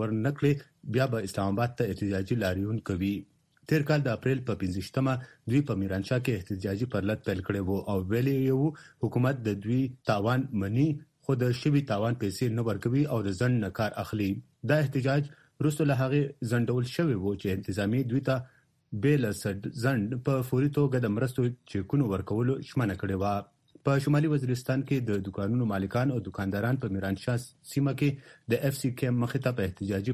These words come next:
پرلت ناست دي، چرته چې د انتظامیه دفترونه دي. د انتظامیې د دفتر چارواکي تاییدوي چې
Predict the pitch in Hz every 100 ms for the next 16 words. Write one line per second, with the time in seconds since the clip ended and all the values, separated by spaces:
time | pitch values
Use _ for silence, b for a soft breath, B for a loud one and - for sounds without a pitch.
0 | 123 101 113 120 110 95 104 - - 139
1 | 139 123 131 123 98 95 95 101 95 107
2 | 127 - 101 - 104 104 98 87 101 98
3 | - _ _ - 131 143 147 143 139 135
4 | 147 151 123 107 107 - 120 113 101 107
5 | 123 - 95 95 107 147